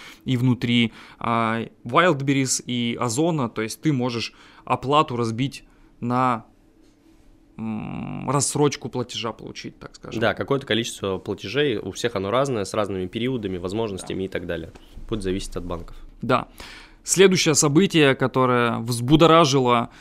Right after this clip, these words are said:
Speaker 1: э, очень сильно в две тысячи двадцать третьем году всех продавцов, это автоматические рекламные кампании на Wildberries и в целом автоматизация рекламных кампаний, я бы обобщил вот такой пункт, и огромная конкуренция в рекламе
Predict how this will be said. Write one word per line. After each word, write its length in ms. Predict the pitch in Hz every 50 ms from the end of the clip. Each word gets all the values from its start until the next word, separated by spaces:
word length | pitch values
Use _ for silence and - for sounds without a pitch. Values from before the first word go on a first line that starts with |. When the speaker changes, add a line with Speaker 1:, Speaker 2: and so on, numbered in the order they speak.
| - - - -
Speaker 1:
э, 300 | - 127 127 127 127 123
очень 340 | 123 135 143 - 151 147
сильно 880 | 127 - - - 165 170 165 147 135 131 127 127 123 120 117 117 117 117
в 60 | 117 117
две 100 | 123 120
тысячи 300 | 113 147 135 - - 123
двадцать 260 | 120 127 123 - -
третьем 300 | - 131 131 - 123 120
году 240 | 117 123 127 143 139
всех 400 | 113 - - 120 123 120 - -
продавцов, 640 | - 120 120 120 - - - 156 165 180 170 -
это 240 | 131 123 120 - 120
автоматические 680 | 117 - - 135 131 127 123 165 156 - - - - 127 120
рекламные 420 | 120 113 127 127 127 123 117 117
кампании 460 | 113 - 120 113 104 131 131 131 123
на 120 | 117 117 120
Wildberries 600 | 123 147 165 170 170 147 131 131 123 123 - - - - - - -
и 180 | - 131 127
в 120 | 120 - -
целом 580 | - - 151 147 151 156 156 139 131 131 123 - - -
автоматизация 920 | 135 127 - - 151 139 139 131 139 131 113 147 151 180 - - 135 127
рекламных 480 | 120 117 - 131 123 117 117 120 113
кампаний, 420 | - 127 120 110 120 120 120 113 113
я 120 | 117 117
бы 160 | 113 117 120
обобщил 500 | 113 113 123 120 120 113 - - 135 127
вот 140 | 117 113 110
такой 260 | - 117 - 123 117
пункт, 320 | 107 - 131 127 120 110 - - _
и 400 | 139 139 139 139 139 135 127 - -
огромная 760 | 131 127 123 135 135 131 143 143 147 143 139 139 131 123
конкуренция 920 | 117 - - 127 123 120 135 127 127 131 131 131 123 - 127 123 120 113 - -
в 100 | 120 127
рекламе 680 | 123 120 123 - 123 127 127 127 127 123 120 117 117